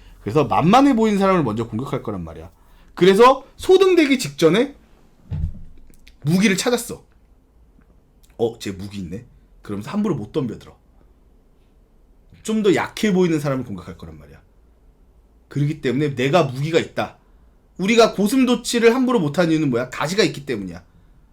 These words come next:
전갈에게 함부로 못하는 이유는 독이 있기 때문이라고. 내가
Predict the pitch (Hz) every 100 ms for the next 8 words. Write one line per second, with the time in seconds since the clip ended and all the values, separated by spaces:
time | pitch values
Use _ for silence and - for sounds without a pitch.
0 | _ _ - - 190 226 240 247 240 233
1 | 233 247 247 220 143 185 160 139 160 190
2 | - 180 208 - 143 107 92 82 82 -
3 | _ _ _ _ 139 113 151 175 233 285
4 | 320